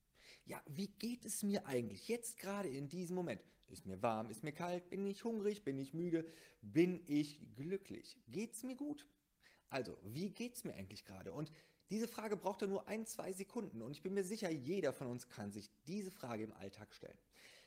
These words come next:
Wenn du einen oder mehrere dieser Tipps regelmäßig, ja, umsetzt,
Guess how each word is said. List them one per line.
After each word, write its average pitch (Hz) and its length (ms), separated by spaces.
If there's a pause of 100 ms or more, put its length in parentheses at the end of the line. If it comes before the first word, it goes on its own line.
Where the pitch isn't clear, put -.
(100)
Wenn 165 140
du 175 220
einen 196 320
oder 104 220
mehrere 113 720 (100)
dieser 185 260
Tipps - 420 (200)
regelmäßig, 147 840 (220)
ja, - 80 (120)
umsetzt, - 540